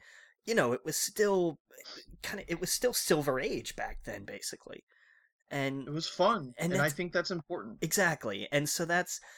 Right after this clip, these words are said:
Speaker 1: you know, for as much as we like our realism and our dark and our grit, you know, that's why when you have moments of humor in, especially in, in, like, D C movies, and that's, and it's why Guardians is, is so well liked, is because it's,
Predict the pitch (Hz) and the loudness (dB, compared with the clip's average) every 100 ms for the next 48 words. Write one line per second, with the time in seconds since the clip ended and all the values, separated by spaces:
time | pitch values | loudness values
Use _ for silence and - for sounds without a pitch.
0 | - - 190 190 131 - 151 160 165 - | -20 -12 2 4 4 4 2 6 4 4
1 | 151 151 139 135 139 135 110 135 131 123 | 0 2 4 4 6 4 4 4 4 2
2 | 131 117 117 113 110 110 - 110 107 113 | 2 0 0 0 0 -2 -2 -6 -6 -4
3 | 107 - 143 113 117 117 - - - _ | -6 -6 -4 0 0 -2 -10 -20 -20 _
4 | - 147 190 - 214 202 190 175 - 170 | -6 0 2 2 0 0 0 -4 -8 -12
5 | - 147 156 147 131 139 143 131 123 131 | -8 0 4 4 4 6 6 4 2 2
6 | 123 123 - - 120 117 110 110 110 107 | 0 -4 -4 -2 0 2 0 -2 -6 -8
7 | 110 - - 117 - 135 120 113 - 120 | -10 -10 -6 -4 -2 -2 -2 -2 -6 -4
8 | 117 - 120 - 127 113 110 107 101 98 | -4 -2 -2 -2 -2 -4 -4 -4 -4 -6
9 | 104 113 131 - - - - - 170 - | -8 -6 -6 -6 -8 -16 -10 -2 0 0
10 | 170 190 - 127 147 135 110 107 107 101 | -2 -4 0 4 4 2 -4 -6 -8 -4
11 | - - 127 113 - - _ _ _ - | -6 -4 -4 -2 -4 -4 _ _ _ -2
12 | - 151 127 120 120 107 101 101 101 _ | 2 4 4 6 6 6 0 -6 -6 _
13 | - - 135 151 143 143 | -16 -12 -6 -2 0 -2